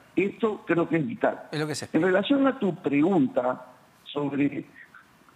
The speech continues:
Speaker 1: el tema de las tasas de interés, bien sabes tú que desde el año dos mil quince aproximadamente, el Congreso de la República ha venido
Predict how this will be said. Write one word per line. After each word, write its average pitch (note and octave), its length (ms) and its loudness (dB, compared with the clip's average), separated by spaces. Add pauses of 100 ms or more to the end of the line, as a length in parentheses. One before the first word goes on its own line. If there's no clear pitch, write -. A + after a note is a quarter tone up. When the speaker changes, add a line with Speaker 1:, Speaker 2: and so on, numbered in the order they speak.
(360)
Speaker 1:
el B2+ 580 -2
tema F3+ 520 0 (160)
de A#2+ 100 0
las - 200 -4
tasas E3+ 340 0
de C3 80 -6
interés, C3+ 460 2 (1200)
bien A3+ 240 4
sabes G3+ 360 0
tú G3+ 240 0 (540)
que C3+ 120 -2
desde C#3 260 4
el F3+ 80 2
año G3+ 600 -2
dos C3+ 160 -2
mil F#3+ 800 0
quince G3 320 0
aproximadamente, E3 1160 0 (400)
el B2+ 100 0
Congreso F3 320 0
de G3+ 60 2
la F3 80 2
República F3 440 -4
ha - 20 2
venido E3+ 400 -4